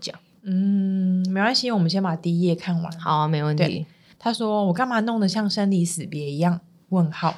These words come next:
Speaker 1: 嗯。
Speaker 2: “但你可能不明白我此刻的心情。”这就跟第一段有点迂回重复了。
Speaker 1: 对，重复了。
Speaker 2: 他说，“已经一年半了，虽然我们见面的次数很多，对，却如遇眼，遇，遇眼云烟。”啊，成语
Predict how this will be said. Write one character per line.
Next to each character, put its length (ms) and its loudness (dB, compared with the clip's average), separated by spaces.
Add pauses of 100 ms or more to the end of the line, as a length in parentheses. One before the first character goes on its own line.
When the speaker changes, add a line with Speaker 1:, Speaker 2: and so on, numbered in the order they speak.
(100)
Speaker 1:
嗯。 60 -10
Speaker 2:
“但 180 2
你 80 4
可 180 0
能 120 2
不 160 -4
明 240 2
白 160 0
我 180 2
此 280 0
刻 200 2
的 160 0
心 320 0
情。” 320 -4 (160)
这 120 -4
就 120 2
跟 220 0
第 160 0
一 60 0
段 120 4
有 80 2
点 140 2
迂 300 0
回 200 -2
重 300 -2
复 300 0
了。 80 -12 (100)
Speaker 1:
对， 160 8
重 260 0
复 200 2
了。 20 2
Speaker 2:
他 60 0
说 120 0
，“已 60 4
经 160 0
一 120 -2
年 280 2
半 180 2
了， 120 0
虽 120 0
然 80 2
我 60 4
们 160 2
见 160 2
面 160 4
的 80 -2
次 180 -2
数 200 0
很 220 -4
多， 380 0 (280)
对， 360 0
却 360 0
如 500 2 (120)
遇 440 2 (120)
眼， 420 2 (160)
遇， 220 -4
遇 340 0
眼 420 -2
云 400 2
烟。” 380 2 (180)
啊， 240 -16
成 320 0
语 260 0